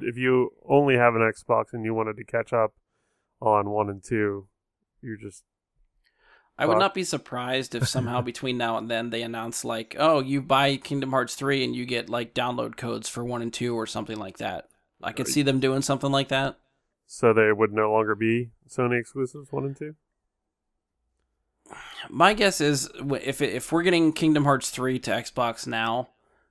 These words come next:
Speaker 2: that maybe it was, like, a timed exclusive thing for the other two, and maybe they can go back and then release them for Xbox.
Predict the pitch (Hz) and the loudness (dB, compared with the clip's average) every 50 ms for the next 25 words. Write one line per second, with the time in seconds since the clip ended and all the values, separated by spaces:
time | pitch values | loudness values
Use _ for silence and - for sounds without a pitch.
0 | _ _ - 131 123 - - 135 135 135 131 131 127 123 120 127 123 113 113 - | _ _ -4 -4 -4 -4 -2 0 0 2 2 2 0 0 -2 -4 -6 -6 -8 -8
1 | - - 160 - 127 117 110 - - 123 117 104 - 107 - - 110 110 104 98 | -2 0 0 0 0 -2 -4 -4 -4 -4 -4 -4 -4 -8 -6 -6 -6 -6 -6 -6
2 | - - 113 117 113 110 107 110 107 - - 110 - - - - - 117 117 117 | -8 -8 -6 -6 -4 -4 -6 -6 -10 -8 -8 -8 -8 -8 -10 -10 -8 -6 -6 -6
3 | 120 113 101 113 - - 120 117 120 117 113 117 117 117 113 - 117 117 120 117 | -6 -6 -8 -8 -8 -8 -8 -8 -8 -8 -4 -4 -4 -4 -4 -6 -10 -10 -8 -8
4 | 117 117 120 117 117 120 - - - 117 113 113 113 - - 117 113 110 104 101 | -8 -8 -8 -8 -6 -6 -8 -8 -8 -6 -8 -8 -8 -8 -8 -6 -6 -6 -6 -8
5 | 107 - - _ _ _ _ _ _ _ _ _ _ _ _ _ _ _ - 113 | -10 -14 -16 _ _ _ _ _ _ _ _ _ _ _ _ _ _ _ -8 -8
6 | 113 - - - - - - - _ - - - | -8 -8 -10 -10 -10 -10 -10 -14 _ -20 -20 -20